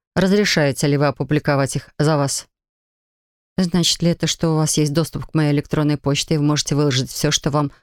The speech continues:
заблагорассудится?» «После того, как я передала вам досье Андорра, я рассчитывала на большее доверие с вашей стороны. Я ничего не публиковала и никогда этого не сделаю без вашего согласия.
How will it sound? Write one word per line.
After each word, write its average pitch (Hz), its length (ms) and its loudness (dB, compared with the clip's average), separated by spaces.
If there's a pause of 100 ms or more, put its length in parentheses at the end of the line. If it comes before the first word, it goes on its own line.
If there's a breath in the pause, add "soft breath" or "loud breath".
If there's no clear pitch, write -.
заблагорассудится?» 143 920 -2 (880)
«После 170 220 2
того, 180 260 2
как 180 200 0
я 170 100 2
передала 160 440 2
вам 156 180 2
досье 151 400 0
Андорра, 147 640 0 (340 soft breath)
я 151 100 0
рассчитывала 180 800 0
на 165 160 0
большее 160 360 0
доверие 143 340 2
с - 100 -6
вашей 147 240 0
стороны. 143 460 0 (520)
Я 165 200 4
ничего 208 400 0
не 190 100 2
публиковала 160 720 2
и 196 60 2
никогда 147 540 0
этого 175 320 -2
не 175 160 4
сделаю 151 420 2
без 139 200 0
вашего 143 340 0
согласия. 135 640 -2